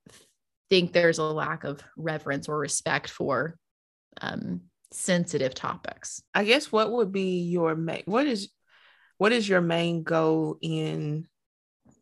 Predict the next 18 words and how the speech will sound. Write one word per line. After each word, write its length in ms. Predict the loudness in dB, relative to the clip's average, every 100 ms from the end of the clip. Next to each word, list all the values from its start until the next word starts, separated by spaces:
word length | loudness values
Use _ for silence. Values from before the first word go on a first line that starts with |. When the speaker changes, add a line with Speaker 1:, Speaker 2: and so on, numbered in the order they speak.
| _ _ _ _ -12 -8 0
Speaker 2:
in 180 | 2 4
being 280 | 4 6 4
a, 220 | 2 0 -2
a, 300 | -2 -2 -4 _ _ _ _ _ -4
like, 260 | -2 -2 2
your, 280 | 4 4 0
you 220 | -2 0
and 100 | 2 2
your 80 |
husband, 480 | 2 0 0 -2 0
what 120 | 0
is 120 | 0 -2
the 80 |
main 300 | -2 0 0 -2
goal 200 | -6 -8
for 140 | -8
your 160 | -8 -8
church? 640 | -8 -8 -10 -12 -18